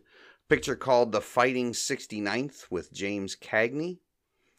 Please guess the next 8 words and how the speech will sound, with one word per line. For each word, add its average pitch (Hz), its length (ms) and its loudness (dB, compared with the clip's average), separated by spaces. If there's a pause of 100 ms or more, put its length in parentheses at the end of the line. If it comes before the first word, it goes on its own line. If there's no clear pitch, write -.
(100)
and 107 140 -4
a 101 100 -4
Shirley 135 460 0
Temple 139 400 0
movie 110 320 0
called 107 600 0
The 101 120 4
Bluebird. 87 960 -4